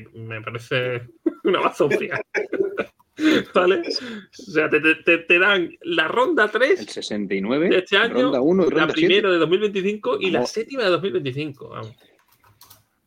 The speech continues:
Speaker 1: Absurdo.
Speaker 2: Next.
Speaker 1: Venga. Rechazamos. Entonces, es la única oferta que has tenido. O sea,
Speaker 2: Bueno, muy bien.
Speaker 1: eliges
Speaker 2: Lo tenía
Speaker 1: el pick
Speaker 2: clarísimo,
Speaker 1: uno.
Speaker 2: ¿eh? Me podía haber Wasi-, me podía haber dado Washington las llaves de, nah, no.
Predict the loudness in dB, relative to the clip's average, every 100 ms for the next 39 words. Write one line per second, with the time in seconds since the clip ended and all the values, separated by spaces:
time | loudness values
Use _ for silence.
0 | _ _ -6 -2 0 2 0 -4 -18 _
1 | _ _ _ _ _ _ -20 -20 -20 _
2 | _ -20 -20 _ _ _ -4 -2 -2 -2
3 | -2 -4 -4 -4 -2 -6 -2 2 2 2
4 | 0 -2 -4 -4 -4 -6 -4 -4 -4 -10
5 | _ -14 -10 -10 -10 -10 -12 -12 -6 -4
6 | 0 2 2 2 2 2 0 -4 -8 _
7 | _ _ _ _ _ -6 -2 2 4 4
8 | 2 0 -2 -4 -6 -2 0 0 0 0
9 | 0 -2 -4 -2 -2 -2 -4 -4 -4 -4
10 | -8 -12 -20 -16 -8 -4 -4